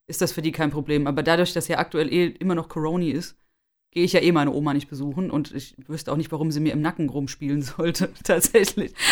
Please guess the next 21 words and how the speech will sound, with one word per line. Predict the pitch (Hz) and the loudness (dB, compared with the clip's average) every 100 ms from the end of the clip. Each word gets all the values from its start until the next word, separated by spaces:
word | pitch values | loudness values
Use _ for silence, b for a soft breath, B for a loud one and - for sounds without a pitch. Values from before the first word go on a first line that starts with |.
| B | B
Und | 254 254 | 8 8
deswegen, | 262 233 196 196 202 202 B B 320 - | 10 10 10 10 10 4 B B 2 6
ähm, | 180 165 160 156 - | 6 6 4 -2 -8
ja. | - 117 113 _ _ _ _ | -8 -8 -10 _ _ _ _
Also | 175 185 | 4 4
ich | 196 - | 6 8
bin | 240 | 8
aber | 214 | 8
auf | 185 | 6
dem | 208 | 6
Weg | 190 220 | 6 6
der | 196 | 4
Besserung. | 214 247 240 247 240 | 4 4 6 8 6
Ich | - | 2
bin | 190 | -2
jetzt | 180 175 | -2 -4
in | - 170 165 | -6 -4 -4
Tag | 170 147 147 - - _ _ _ _ _ _ _ _ 262 | -2 -2 -4 -6 -12 _ _ _ _ _ _ _ _ 4
fünf | 262 240 | 4 6
meiner | 175 | 4
Medikation | 175 165 165 - - 247 285 | 4 2 0 -4 0 2 2